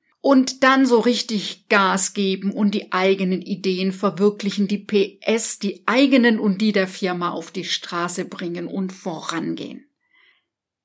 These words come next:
Ja, Sie kennen schon meinen Spruch, Nachfolgen ist wie Gründen, nur krasser. Während eben ein Gründer langsam in die Verantwortung als Chef hineinwächst, ist ein Nachfolger sofort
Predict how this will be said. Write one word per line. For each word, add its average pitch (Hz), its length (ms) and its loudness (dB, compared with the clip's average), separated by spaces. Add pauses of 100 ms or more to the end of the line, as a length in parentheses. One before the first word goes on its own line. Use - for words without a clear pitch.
(240)
Ja, 208 420 2 (220)
Sie - 200 -4
kennen 269 280 6
schon 247 220 4
meinen 208 260 4
Spruch, 240 640 0 (140)
Nachfolgen 220 640 2
ist 202 220 -2
wie 190 100 -4
Gründen, 233 460 4
nur 214 180 2
krasser. 294 560 0 (800)
Während 247 340 0
eben 247 240 0
ein 220 160 -2
Gründer 262 320 6
langsam 233 680 2
in 165 100 -2
die 170 80 -4
Verantwortung 190 840 -2
als 196 280 -4
Chef 220 240 -2
hineinwächst, 233 1120 2
ist 226 180 -2
ein 208 160 0
Nachfolger 226 720 2
sofort 269 640 2